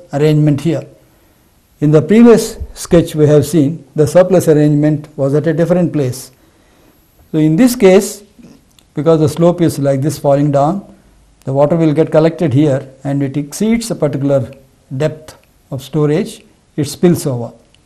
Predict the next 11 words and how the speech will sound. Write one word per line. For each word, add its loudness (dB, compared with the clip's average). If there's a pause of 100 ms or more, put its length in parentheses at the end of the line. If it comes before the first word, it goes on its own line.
(920)
and -2
joins 2
the -2
nearby -2 (220)
drain. -6 (1080)
So -4
this 2
is 2
the 2
type 2
of -4